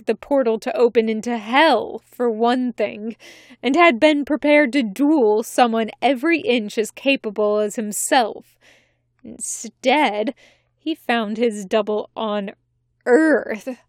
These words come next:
of all places, living in what appeared to be a rather unimpressive human dwelling, and looking after plants. The other Crawley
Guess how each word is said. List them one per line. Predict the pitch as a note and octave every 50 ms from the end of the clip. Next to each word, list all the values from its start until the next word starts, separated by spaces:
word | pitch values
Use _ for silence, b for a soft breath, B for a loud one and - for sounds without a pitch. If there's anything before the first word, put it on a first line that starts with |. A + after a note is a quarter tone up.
| _ _ _ _ _ -
of | A#3 A3+ -
all | - - C4+ C#4 E4 F#4+ G4 C4+
places, | - - - - - C4+ D4+ E4 D#4+ D#4 - - - - - - - - A3 - - b b b b b b b b b _ _ _ _
living | - C#4+ D#4 G4 A4 D#4+ B3+ A3+ G3+ G3+ A3+ B3+ C4 - _ _ _ _
in | - A#3+ B3 A#3+
what | A#3 A3+ A3
appeared | A3 G3 - - - B3 A3+ G#3+ G#3 G#3+ A#3 A#3 A#3+
to | - -
be | B3 C#4 D#4 F4
a | E4+
rather | C#4 C4 D#4 D4+ F4 F#4+ F#4+ G4+ G#4 - -
unimpressive | - C4+ D4+ D4+ C#4+ C#4 C4 B3+ - - C#4 C#4+ C#4 - G#3+ G#3 A#3+ B3
human | - - _ - B3+ B3+ A3+ A3+ G#3+ G#3+ G#3+
dwelling, | G#3+ A#3+ D4 D4 C#4 A#3 G3+ G3 G3+ A3 - B B B B B B B B
and | B3 A#3+ A#3+ A#3 A3+ A3
looking | A3 D#4 - - G4+ F#4+ F4+ F4 D#4 - _ -
after | A#3 A#3 A#3+ A#3 _ _ - - C4+ A#3+ A3 A#3 _ _ _ _ _ _ - - - _ _ _ -
plants. | B3 B3+ B3+ B3+ B3 A#3 B3 C#4+ D4+ E4 D#4+ B3 G3+ - - - _ - - - - - - b b b b b b b b b b b _ _ _ _ _
The | - C4
other | B3 A3 A3+ G#3+
Crawley | G3+ - - - - B3+ C#4+ C4+ A#3 G#3 G#3+ G#3+ G#3 G#3+ C#4